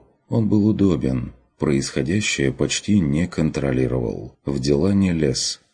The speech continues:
Вся работа была свалена на прочих служителей.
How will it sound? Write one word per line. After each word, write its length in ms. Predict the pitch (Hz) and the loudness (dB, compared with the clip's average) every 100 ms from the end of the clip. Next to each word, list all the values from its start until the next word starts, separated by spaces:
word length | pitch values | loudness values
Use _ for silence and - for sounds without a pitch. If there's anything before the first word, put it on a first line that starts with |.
| _ | _
Вся 260 | - 92 | -4 -2
работа 360 | 87 90 107 95 | 0 2 2 2
была 260 | 87 92 | 2 2
свалена 500 | 90 - 92 92 87 | 0 0 0 0 2
на 120 | 85 85 | 2 0
прочих 520 | 87 107 90 76 69 | 0 2 0 -2 -6
служителей. 800 | - 73 73 67 62 52 50 | -2 0 0 -4 -4 -6 -10